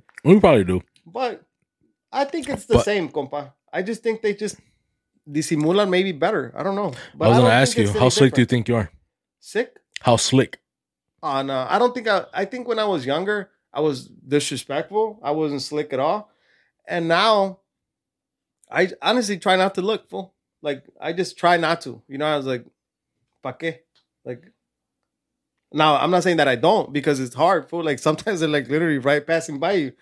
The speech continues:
Speaker 1: Yeah.
Speaker 2: You know, it's like you, you can't deny a person, like, si está pasando enfrente de ti, güey. But me personally now, like, I try not to look. Tú?
Speaker 1: Yeah. I don't think I'm slick, bro.
Speaker 2: No, we're not slick. That's, erase
Speaker 1: <laughs>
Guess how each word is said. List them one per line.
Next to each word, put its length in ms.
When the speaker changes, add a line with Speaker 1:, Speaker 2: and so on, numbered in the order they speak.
Speaker 1:
Yeah. 120
Speaker 2:
You 60
know, 80
it's 120
like 140
you, 180
you 160
can't 260
deny 260
a 120
person, 420
like, 240
si 120
está 160
pasando 340
enfrente 200
de 100
ti, 160
güey. 200
But 380
me 180
personally 440
now, 420
like, 180
I 120
try 260
not 220
to 80
look. 220
Tú? 220
Speaker 1:
Yeah. 100
I 120
don't 100
think 160
I'm 80
slick, 320
bro. 220
Speaker 2:
No, 180
we're 140
not 240
slick. 440
That's, 240
erase 140
Speaker 1:
<laughs> 80